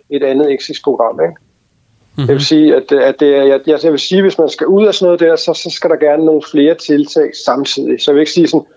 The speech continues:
Speaker 1: "Okay, det er kun åndedrætsøvelser," eller
Speaker 2: Nej,
Speaker 1: "Det er kun et
Speaker 2: en
Speaker 1: eller andet."
Speaker 2: kombination.
Speaker 1: Men, men det er en kombination af
Speaker 2: Mm.
Speaker 1: nogle ting sammen, ikke? Men altså, det, som i hvert fald er sikkert, det er, at, at de der rigtig dybe mønstre, det er noget med underbevidstheden. Altså, det er noget, det er noget, der ligger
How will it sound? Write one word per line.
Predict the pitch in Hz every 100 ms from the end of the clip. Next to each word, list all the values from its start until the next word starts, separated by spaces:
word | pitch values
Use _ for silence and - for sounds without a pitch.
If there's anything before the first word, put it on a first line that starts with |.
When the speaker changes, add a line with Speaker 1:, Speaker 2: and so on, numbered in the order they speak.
| _ _ -
Speaker 1:
"Okay, | 170 160
det | 151
er |
kun | 151 170 151
åndedrætsøvelser," | 123 127 123 - 127 123 127 123
eller | 120 104
Speaker 2:
Nej, | 131 117 -
Speaker 1:
"Det | 135
er | -
kun | 160
et | 151
Speaker 2:
en |
Speaker 1:
eller | 139 127
andet." | 131 123 -
Speaker 2:
kombination. | 131 143 156
Speaker 1:
Men, | 151 - 143
men | 165
det | 180 165
er |
en | 190
kombination | 202 190 175 175 - 196 190 160
af |
Speaker 2:
Mm. |
Speaker 1:
nogle | 160 151
ting | 170 -
sammen, | - 135 160 170
ikke? | 170
Men | 156
altså, | 147 147 151 -
det, | 185
som | 180 208
i | 175
hvert | 180 185
fald | 190
er | 147
sikkert, | - 160 180 170
det | 151
er, | 151
at, | 156 - _ _ _ _ -
at | 147 - _ -
de | 185
der | 208 160 -
rigtig | 185 190 208
dybe | 170 165
mønstre, | 170 143 143 165
det | 170
er | 165
noget | 151
med | 156
underbevidstheden. | 123 123 131 123 127 - - 151
Altså, | - -
det |
er | 151
noget, | 147 151
det |
er | 151
noget, | 156
der | 160
ligger | 143 151